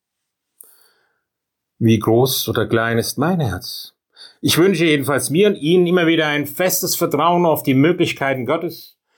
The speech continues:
Ich wünsche Ihnen und mir, dass wir das Kleine loslassen, was wir manchmal so festhalten,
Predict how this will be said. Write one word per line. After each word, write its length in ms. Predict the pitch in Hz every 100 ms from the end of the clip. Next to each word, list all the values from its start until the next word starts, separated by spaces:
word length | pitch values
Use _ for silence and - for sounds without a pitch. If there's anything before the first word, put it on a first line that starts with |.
| _ _
Ich 60 | -
wünsche 240 | 151 127
Ihnen 180 | 147 170
und 120 | 151
mir, 280 | 143 196 196
dass 180 | 160 -
wir 80 | 143
das 360 | 131 - -
Kleine 440 | - 123 202 247 233
loslassen, 800 | 170 202 226 - 170 175 170 160
was 140 | 139 147
wir 80 |
manchmal 340 | 139 143 - 120
so 140 | 123
festhalten, 1000 | 117 - 185 - - 143 151 151 135 131